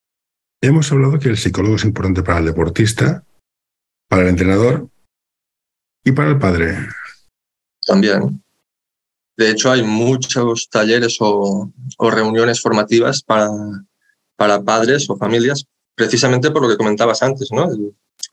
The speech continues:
Speaker 2: a veces los padres tienen una percepción errónea o unas
Speaker 1: Distorsionada.
Speaker 2: expectativas muy al-,
Speaker 1: Sí.
Speaker 2: o unas expectativas muy altas hacia su hijo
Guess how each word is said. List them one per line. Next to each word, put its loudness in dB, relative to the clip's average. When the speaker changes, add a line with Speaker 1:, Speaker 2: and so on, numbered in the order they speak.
Speaker 2:
a 2
veces 2
los 2
padres 0
tienen 0
una 0
percepción -2
errónea 0
o 2
unas -6
Speaker 1:
Distorsionada. 0
Speaker 2:
expectativas 2
muy 2
al-, 2
Speaker 1:
Sí. -18
Speaker 2:
o -4
unas 2
expectativas 0
muy 2
altas 0
hacia -14
su 0
hijo -2